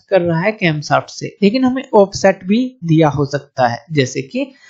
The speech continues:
pullover जो है roller है, लेकिन इसका axis जो है पन्द्रह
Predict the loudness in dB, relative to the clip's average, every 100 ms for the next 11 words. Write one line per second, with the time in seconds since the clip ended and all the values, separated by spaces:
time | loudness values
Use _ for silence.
0 | -20 _ 2 4 4 4 2 2 2 4
1 | 4 4 4 2 2 0 -2 -2 -4 -4
2 | 2 2 2 -2 -4 0 2 4 4 2
3 | -2 _ 0 2 2 2